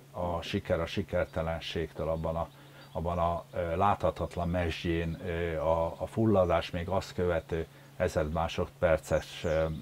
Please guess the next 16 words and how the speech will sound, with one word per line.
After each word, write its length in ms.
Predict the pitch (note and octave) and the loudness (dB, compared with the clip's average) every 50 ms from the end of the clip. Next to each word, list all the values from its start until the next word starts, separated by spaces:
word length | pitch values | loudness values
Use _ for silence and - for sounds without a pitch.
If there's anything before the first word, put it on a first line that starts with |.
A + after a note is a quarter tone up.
| C#2+ E2+ F2 | -6 -4 -4
eh, 260 | E2+ E2 E2+ E2 D#2+ | -2 0 0 0 0
tudatalatti, 800 | - G2+ F#2+ E2+ F2 - - E2+ E2 D#2+ D2+ - - E2+ E2+ - - - - - - - - - - | 2 2 4 4 2 4 4 2 4 4 0 0 -2 -4 -4 -4 -8 -16 -20 -20 -20 -20 -20 -12 -4
eh, 220 | F2+ F2 E2+ E2+ - | -2 0 0 0 2
teljesítményben, 1200 | - G2+ G2 F2+ F2+ F2+ - - E2+ D#2+ - - E2+ E2+ E2+ F2 E2+ D#2+ F2 E2+ E2+ E2+ F2 E2+ F2 | 2 4 6 6 4 4 2 -2 -4 -4 -2 -2 -2 0 0 0 0 2 2 2 2 2 0 0 0
eh, 340 | F2 E2+ E2+ E2+ E2+ F2 | -2 0 0 0 0 2
jelenik 500 | F2+ F2+ E2+ F2 E2+ E2 E2 F2 E2 - | 4 4 4 2 2 0 0 -2 -4 -2
meg, 200 | - F2+ F#2 G2 | 0 0 2 2
és 180 | E2+ E2+ D#2 - | 0 -2 0 0
ott 160 | G2 F2+ - | -2 -2 0
válik 320 | - E2+ E2 D#2+ D#2+ - - | 2 0 2 2 0 0 0
el 120 | F#2 E2+ | 2 2
a 80 | E2+ E2+ | 2 0
vereség 520 | E2+ E2+ E2 D#2+ - - F2+ E2 D#2+ E2 | 0 0 0 0 0 0 -2 -2 0 0
a, 320 | E2 E2 E2 D#2+ - F2 | 0 0 0 -2 -2 -2
a 60 | E2 F2+ | -2 0
győzelemtől 960 | F2+ F2+ F#2+ F2 F#2+ F2+ F2 E2+ - F#2 F#2 F#2 F2+ - - A2+ A#2 A2+ | 0 -2 -2 -2 0 0 -2 0 -2 -2 -2 -2 -4 -4 -4 -4 -4 -4